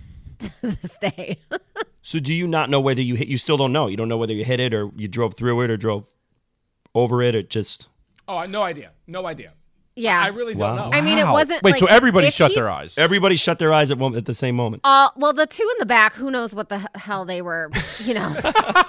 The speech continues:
Speaker 1: Uh, they were pretty, like, lit,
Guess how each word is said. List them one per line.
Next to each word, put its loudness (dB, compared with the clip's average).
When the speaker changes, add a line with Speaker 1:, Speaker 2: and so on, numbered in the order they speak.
Speaker 1:
Uh, 4
they 0
were -2
pretty, -4
like, -6
lit, -4